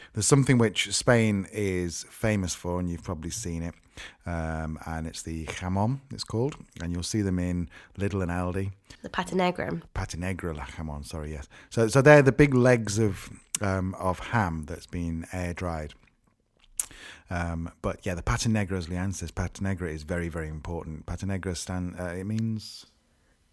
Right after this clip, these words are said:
Speaker 2: In the Blackfeet.
Speaker 1: Blackfeet, Blackfeet, and it's from a particular type of pig.
Speaker 2: They have black feet.
Speaker 1: So, um, yeah, if you do go across to Salamanca, look out for this jamón. They usually come in something called raciones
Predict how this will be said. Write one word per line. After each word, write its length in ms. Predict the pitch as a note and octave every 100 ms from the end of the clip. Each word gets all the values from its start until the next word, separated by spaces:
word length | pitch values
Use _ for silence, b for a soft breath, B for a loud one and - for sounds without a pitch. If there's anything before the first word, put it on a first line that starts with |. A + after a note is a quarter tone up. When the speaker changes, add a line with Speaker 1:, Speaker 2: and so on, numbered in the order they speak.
| -
Speaker 2:
In 100 | B3+
the 80 | B3+
Blackfeet. 760 | B3+ B3 - - B3 G3 -
Speaker 1:
Blackfeet, 720 | - G2+ - - G2 E2 - -
Blackfeet, 440 | - A2 - G2 D#2+
and 100 | F2
it's 80 |
from 120 | - G2
a 80 |
particular 520 | F2+ - G#2 A#2+ - G2+
type 260 | - F2+
of 120 | - _
pig. 320 | F2 D2+ - - - b b b -
Speaker 2:
They 100 | F3+
have 200 | F#3 F3+
black 220 | F#3 -
feet. 340 | - F3+ - - _
Speaker 1:
So, 380 | - C#3+ C#3 C#3
um, 180 | C3 C3
yeah, 120 | C#3+
if 100 | A#2+
you 80 | C3
do 160 | D#3 E3
go 120 | D#3
across 360 | C3+ C#3+ B2+ -
to 100 | A#2+
Salamanca, 600 | - B2+ B2+ C3 A#2+ B2
look 240 | B2 A#2+
out 160 | C#3 C#3
for 80 | A#2
this 160 | G#2
jamón. 420 | - G#2+ A2+ A2+
They 80 | G#2+
usually 240 | A2 G#2+ A2
come 180 | G#2+
in 100 | G#2+
something 260 | F#2 G2 F#2+
called 160 | G2 F#2+
raciones 680 | G2+ - G2 G#2 A#2+ A#2+